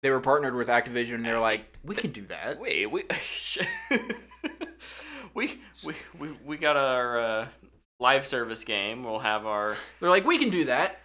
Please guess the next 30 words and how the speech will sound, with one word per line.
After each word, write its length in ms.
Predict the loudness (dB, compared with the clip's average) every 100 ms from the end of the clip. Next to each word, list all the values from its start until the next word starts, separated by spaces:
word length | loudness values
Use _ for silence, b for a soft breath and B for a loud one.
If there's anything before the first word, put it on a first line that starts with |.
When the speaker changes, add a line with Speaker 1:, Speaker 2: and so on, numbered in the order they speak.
| -4
Speaker 1:
Let's 120 | 0
Speaker 2:
we'll 40 | 2
Speaker 1:
go 40 |
Speaker 2:
have 60 | 4
Speaker 1:
make 100 | 4
Speaker 2:
our 40 | 4
Speaker 1:
these 100 | 2
Speaker 2:
free, 220 | 6 6 6
Speaker 1:
other 40 |
two 40 | 4
games 140 | 4
Speaker 2:
our 100 | 4
Speaker 1:
and 100 | 2
Speaker 2:
free 120 | 6
to 60 | 8
Speaker 1:
forget 140 | 8 8
about 220 | 8 6
this 160 | 2 -4
one." 200 | -8 -10
Speaker 2:
free 200 | -6 -4
to 80 |
play 220 | -2 0 0
multiplayer 560 | 0 -4 -2 0 0
thing, 420 | 0 0 0 0
and 240 | -2 -4 -4
then 160 | -6
they'll 120 | -6 -4
have 180 | -4 -6
their 100 | -8
moba. 320 | -10 -14